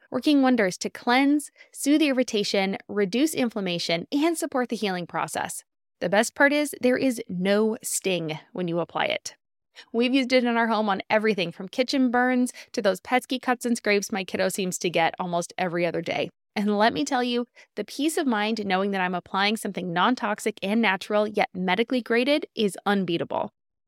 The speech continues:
Whether it's a sunburn, rash, mosquito bite, or even more chronic skin issues like eczema or acne, Active Skin Repair has got you covered. And everyone in your family can use it because it's safe for all skin types and all ages.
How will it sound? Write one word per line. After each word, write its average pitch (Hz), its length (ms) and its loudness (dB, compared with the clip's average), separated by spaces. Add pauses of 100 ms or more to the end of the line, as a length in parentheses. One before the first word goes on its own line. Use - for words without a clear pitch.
(120)
Whether 247 300 4
it's - 180 -4
a 311 80 0
sunburn, 196 580 0
rash, 185 440 0
mosquito 233 480 -2
bite, 208 280 0
or 240 220 0
even 302 260 2
more 269 160 0
chronic 226 400 -2
skin - 220 -6
issues 202 340 -6
like 180 240 -6
eczema 214 400 -2
or - 200 -4
acne, 277 440 -2 (360)
Active 294 360 0
Skin 220 300 0
Repair 285 440 2
has 226 200 -6
got - 240 0
you 190 140 -4
covered. - 420 -4 (460)
And 214 200 0
everyone 285 440 4
in 262 80 2
your 233 100 0
family 208 340 -2
can 196 200 -6
use 180 180 -2
it 170 140 0
because 208 280 -2
it's 269 240 -2
safe 339 320 0
for - 160 0
all 226 200 4
skin 208 320 -2
types 285 360 -4
and 233 240 0
all 208 320 4
ages. - 480 -4